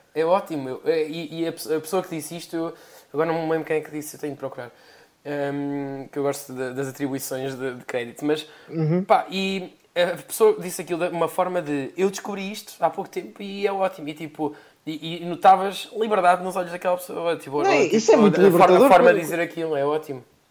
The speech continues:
Speaker 2: É, é
Speaker 1: É li-,
Speaker 2: mais
Speaker 1: é
Speaker 2: libertador um gajo a perceber-se disso do que ler essa citação ou saber que
Speaker 1: É,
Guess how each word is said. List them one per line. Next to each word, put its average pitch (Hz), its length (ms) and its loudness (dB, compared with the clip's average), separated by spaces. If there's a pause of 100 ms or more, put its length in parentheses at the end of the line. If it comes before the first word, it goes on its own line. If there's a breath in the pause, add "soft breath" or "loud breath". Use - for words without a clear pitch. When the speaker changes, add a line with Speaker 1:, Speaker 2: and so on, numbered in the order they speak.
(460)
Speaker 2:
É, 180 220 0
é 165 40 6
Speaker 1:
É 185 40 6
li-, 175 60 4
Speaker 2:
mais 262 180 2
Speaker 1:
é 240 60 2
Speaker 2:
libertador 175 720 2
um 202 160 0
gajo 180 260 4
a - 20 0
perceber-se 170 580 -2
disso 180 240 -10
do 196 100 -6
que - 100 -8
ler 202 120 4
essa 208 240 -2
citação 202 480 -4
ou 202 300 2
saber 185 380 2
que - 80 4
Speaker 1:
É, - 40 8